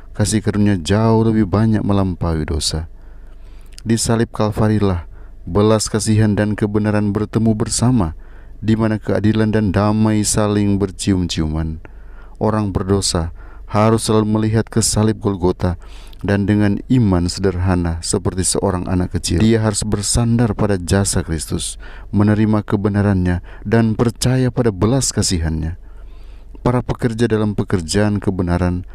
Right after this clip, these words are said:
harus menampilkan kebenaran Kristus,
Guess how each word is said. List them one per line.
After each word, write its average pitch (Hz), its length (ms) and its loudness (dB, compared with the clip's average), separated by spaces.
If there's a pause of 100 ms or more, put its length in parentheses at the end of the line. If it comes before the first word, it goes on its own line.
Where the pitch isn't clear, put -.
(280)
harus 110 360 2
menampilkan 113 840 2
kebenaran 101 560 0
Kristus, - 600 -4